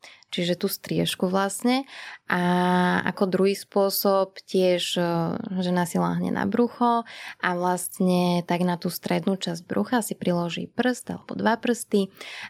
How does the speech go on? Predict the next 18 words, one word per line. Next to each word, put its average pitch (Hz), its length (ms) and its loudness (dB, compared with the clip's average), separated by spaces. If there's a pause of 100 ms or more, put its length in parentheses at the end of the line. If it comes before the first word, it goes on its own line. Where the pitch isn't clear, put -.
a 175 480 2
napne 180 400 2
brucho. 170 560 0 (240)
Keď 196 160 2
je 180 120 2
diastáza, 214 760 0
tak - 240 -2
tie 202 160 2
prsty 185 880 0
ako 180 160 0
keby 175 400 -2
vhupnú 175 800 0
dole 170 340 0
do - 140 -6
toho 180 240 0
brucha, 175 500 -4
že 180 140 -4
vlastne, 175 800 -4